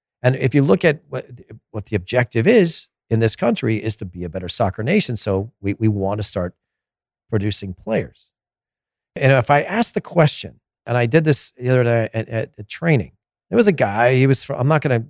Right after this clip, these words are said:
out him here, but he's from Spain. And he's exploring options in, in this city.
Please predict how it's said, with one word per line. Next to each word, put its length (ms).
out 180
him 120
here, 120
but 120
he's 140
from 140
Spain. 400
And 100
he's 320
exploring 640
options 600
in, 300
in 100
this 140
city. 280